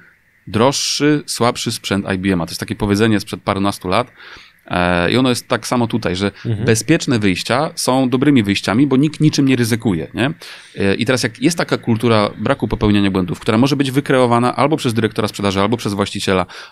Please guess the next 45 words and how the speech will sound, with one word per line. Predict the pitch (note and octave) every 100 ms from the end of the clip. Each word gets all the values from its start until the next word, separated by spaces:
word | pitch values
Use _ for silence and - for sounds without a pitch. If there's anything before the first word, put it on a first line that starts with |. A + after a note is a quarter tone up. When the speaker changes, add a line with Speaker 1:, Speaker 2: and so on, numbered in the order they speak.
| _
Speaker 1:
albo | C3 C#3+
przez | A2+ G2+
handlowców, | - G2+ F2 - D3+ F#3 -
bo | G2+
wszyscy | - - G#2
trójkę | - A#2 G#2+
mogą | G2 F2+ F#2
to | F#2
wygenerować, | F#2 G2 G2 F#2 D#2+ F2 D#3 - - -
taką | - - G#2
kulturę | A2 G2+ G2+ F2+
organizacyjną, | F2+ F#2 F2+ - E2 G2 E3+ - - - _ -
e, | F2 F2 F2 E2+ F2 E2+ E2+ F2 -
to | G#2+
tak | B2+
naprawdę, | C#3 D3+ C#3+ D#3 D3+ _ _ _ _ _ _ -
wiesz, | C#3+ - - _ -
ci-, | - -
ciężko | D#3+ E3 -
sobie | E3 F3+
odpowiedzieć | E3+ D#3+
na | E3
pytanie | - E3
w | D3+
ogóle, | D3
jak | D3
z |
tym | D3
wygrać, | D3 A2 D2 -
nie? | G#2+ D3 - _ _ _ _
I | B2+
o |
Speaker 2:
Mhm. | G#2+
Speaker 1:
tym | A#2+
będzie | A2+ A#2
trzeci | A#2+ -
odcinek | A2 G2 E2+ -
swoją | D#2+
drogą. | D#2 D2+ -
Speaker 2:
Mhm. | A2+ G#2+
Speaker 1:
Jak | G2 D3 G2
wygrać | G2+ F#2+ F2+
właśnie | F#2 - G2+
z |
kulturą | - F#2+ G2 F#2